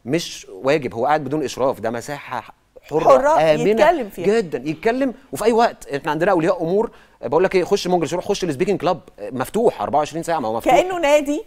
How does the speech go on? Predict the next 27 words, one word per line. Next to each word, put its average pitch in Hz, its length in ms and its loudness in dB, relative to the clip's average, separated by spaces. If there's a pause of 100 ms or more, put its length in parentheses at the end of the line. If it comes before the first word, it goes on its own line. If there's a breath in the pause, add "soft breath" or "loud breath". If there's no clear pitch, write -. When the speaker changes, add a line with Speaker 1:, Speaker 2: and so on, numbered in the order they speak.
Speaker 1:
نادي. 190 360 -2
Speaker 2:
يعني 208 300 4
المونج-، 254 360 -4
ال-، 185 220 -4
الجزئية 233 600 0
دي 247 280 -4
اللي 226 140 -4
هي 208 200 -2
Speaker 1:
ده 202 40 -2
نادي 117 100 0
Speaker 2:
السبيكنج 147 300 2
Speaker 1:
واحد 175 240 4
من 160 60 0
Speaker 2:
كلاب. 139 120 0
Speaker 1:
اتناشر 147 300 -2
نادي. 120 280 -6 (180)
Speaker 2:
آه، 254 300 6
أنت 196 160 -8
عندك 247 160 0
Speaker 1:
بتاع، 247 160 4 (240)
عندي 143 440 -4
حصص 147 320 -14
رئيسية 170 440 -8
واتناشر 147 800 -4
نادي 160 400 -10 (180)
لتعليم 117 360 -10
اللغة. 98 240 -8